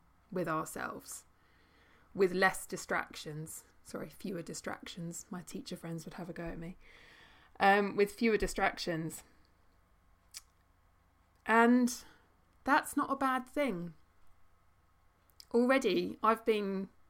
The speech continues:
quarantined <laughs> for fourteen days, and already this is already feeling a little bit more normal.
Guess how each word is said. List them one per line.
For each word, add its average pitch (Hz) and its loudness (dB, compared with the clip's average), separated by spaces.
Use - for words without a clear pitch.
quarantined 185 -2
<laughs> - -10
for 196 -6
fourteen 190 -2
days, 175 0
and 247 0
already 302 2
this 277 -2
is 269 -6
already 285 -2
feeling 269 -2
a 254 -2
little 240 -4
bit 240 -4
more 240 0
normal. 202 -4